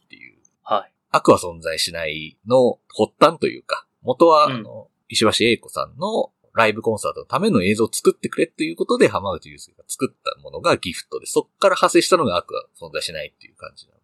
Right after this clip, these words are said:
Speaker 1: すけど、
Speaker 2: うん。
Speaker 1: まあ、そのギフトを、まあ、なかなかね、見る機会なかったんですけど、まあ、大阪でやるっていうことだったので、ちょっと生で、はい、見させていただきましたっていう感じで。で、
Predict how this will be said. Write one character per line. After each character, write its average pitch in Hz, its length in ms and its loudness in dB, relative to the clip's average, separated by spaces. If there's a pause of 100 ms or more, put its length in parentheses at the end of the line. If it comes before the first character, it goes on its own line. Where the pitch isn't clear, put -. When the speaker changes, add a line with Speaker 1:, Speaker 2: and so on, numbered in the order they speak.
(140)
Speaker 1:
す - 140 -20
け - 100 -14
ど、 147 260 -2 (440)
Speaker 2:
う 131 40 -16
ん。 110 160 -18 (300)
Speaker 1:
ま 156 60 -4
あ、 - 20 -6
そ 170 100 0
の 156 100 2
ギ 156 140 2
フ - 140 -6
ト 80 100 0
を、 71 240 -6 (200)
ま 120 100 2
あ、 - 20 2
な 101 140 2
か 135 100 4
な 127 100 0
か 123 120 0
ね、 123 120 2
見 107 120 4
る 104 80 2
機 - 100 -10
会 - 160 -16
な 87 140 -2
か - 160 -6
っ - 40 -20 (340)
た - 120 -10
ん - 60 -20
で - 60 -20
す - 100 -12
け - 80 -12
ど、 62 80 -16
ま 82 80 -4
あ、 - 180 -8 (360)
大 95 80 -6
阪 92 220 2
で 80 100 -8
や 85 120 2
る 113 160 6
っ - 80 -20
て - 120 -12
い - 60 -14
う - 20 -20
こ - 100 -12
と - 100 -18
だ - 120 -18
っ - 80 -20
た - 60 -20
の - 120 -20
で、 69 260 -14 (240)
ち - 120 -12
ょ - 20 -20
っ - 20 -20
と 78 120 -20
生 85 300 -2
で、 64 180 -20
は 71 140 -6
い、 - 180 -20 (100)
見 82 100 -18
さ 76 160 -10
せ 67 60 -20
て - 140 -18
い - 60 -16
た 76 80 -10
だ 69 100 -10
き - 80 -20
ま 67 160 -18
し - 80 -10
た - 100 -18
っ - 60 -20 (100)
て 50 80 -20
い - 120 -20
う - 40 -20 (460)
感 65 260 -18
じ 62 80 -20
で。 - 300 -20 (260)
で、 82 500 -6